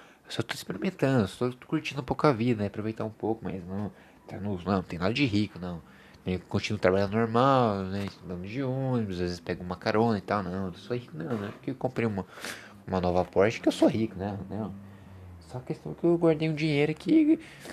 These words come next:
cara, eu adoro esse tipo de pessoa, eu gosto, eu sou fã. Porque qual a obrigação? Porque o cara tem que se expor pra galera, né? Se o cara é rico, se o cara é pobre, se...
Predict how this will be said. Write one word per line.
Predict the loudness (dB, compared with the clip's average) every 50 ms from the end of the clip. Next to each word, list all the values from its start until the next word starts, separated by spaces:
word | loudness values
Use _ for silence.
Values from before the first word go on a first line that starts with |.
| -16 -14 -10
cara, | -2 0 2 2 2 -2 -6 -4
eu | 0 2
adoro | 2 2 6 8 8 8 8 4 -4
esse | -4 -4 -4 -4 -6 -12
tipo | -18 -16 -14 -14
de | -8
pessoa, | -8 -10 -8 -6 -6 -6 -6 -8 -16 -8 -2
eu | -2 -2
gosto, | -2 0 0 0 0 0 -2 -10
eu | -16 -14
sou | -12 -10 -10
fã. | -10 0 4 4 4 4 2 -4 -16 -18 -18 -18 -18 -18 -18 -18 -18 -18 -18 -18 -18 -10
Porque | 2 4 4 8 8 6 6 6 2 -14 -18 -14 -14 -14 -8
qual | 0 6 8 10
a | 10
obrigação? | 10 6 4 6 6 4 4 2 -4
Porque | 0 0 -2
o | -2
cara | 4 4 4 4
tem | 4 0 -2 -14
que | -14 -14 -18
se | -18 -14 -12 -12
expor | -12 -12 -14 -14 -6 -4 -4 -4 -4
pra | -6 -8
galera, | -6 -6 -8 -8 -8 -10
né? | -10 -10 -8 -10 -10 -12 _ _ _ _ _ _
Se | -20
o | -14
cara | -12 -12 -12
é | -10
rico, | -8 -10 -10 -10 -10
se | -12 -12
o |
cara | -8 -8 -10 -12
é | -12 _ -6
pobre, | -6 -4 -4 -6 -8 -14
se... | -14